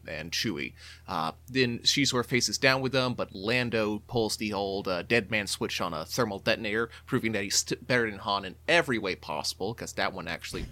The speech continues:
time it worked. And then they, then Lando bombs the, uh, central core, setting off a chain reaction, destroying his fancy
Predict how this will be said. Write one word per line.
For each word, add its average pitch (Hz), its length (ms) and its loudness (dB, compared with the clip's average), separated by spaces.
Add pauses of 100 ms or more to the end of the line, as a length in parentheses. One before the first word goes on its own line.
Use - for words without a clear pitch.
(120)
time 82 200 -6
it - 120 -12
worked. - 500 -6 (520)
And 101 100 -8
then 98 120 -2
they, 95 340 0 (340)
then 101 340 -2
Lando 92 560 -2
bombs 113 680 4
the, 98 240 -2
uh, - 20 -4
central 113 340 0
core, 104 300 0
setting 107 280 2
off - 100 -6
a - 60 -10
chain 120 320 2
reaction, 98 440 0
destroying 104 440 -2
his 95 180 -2
fancy 101 580 -6